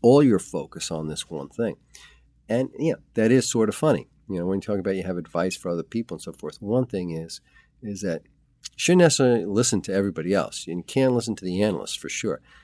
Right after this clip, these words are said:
because just five year, five to ten years ago, they were all telling us that we didn't know what we were doing because we were wasting all this time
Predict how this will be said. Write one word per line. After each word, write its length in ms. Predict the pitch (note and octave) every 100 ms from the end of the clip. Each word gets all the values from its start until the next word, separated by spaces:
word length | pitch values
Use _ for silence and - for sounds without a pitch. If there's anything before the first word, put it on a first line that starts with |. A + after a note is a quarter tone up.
| _ -
because 720 | F#2+ - G2+ F#2 F#2 - - _ _ _ _ _ _ -
just 280 | D3+ D3 -
five 580 | - B2+ C#3+ C3+ - -
year, 340 | G#2+ C3+ G2+
five 300 | - C3 C#3
to 80 | B2+
ten 240 | - A#2 G#2+
years 200 | C3+ -
ago, 160 | D2+
they 140 | C3 D3+
were 160 | C3
all 80 | F#2
telling 340 | - F#2 F#2+
us 120 | F2 -
that 180 | -
we 80 | A#2+
didn't 120 | C3
know 100 | G#2
what 100 | G2+
we 60 | G#2+
were 80 | G2+
doing 220 | D3+ G#2
because 220 | - F#2
we 120 | G2
were 60 | G2
wasting 500 | F#2+ D3+ D3+ F#2+ F2+ -
all 160 | F#2+
this 140 | F#2 -
time 340 | - F#2+ F2+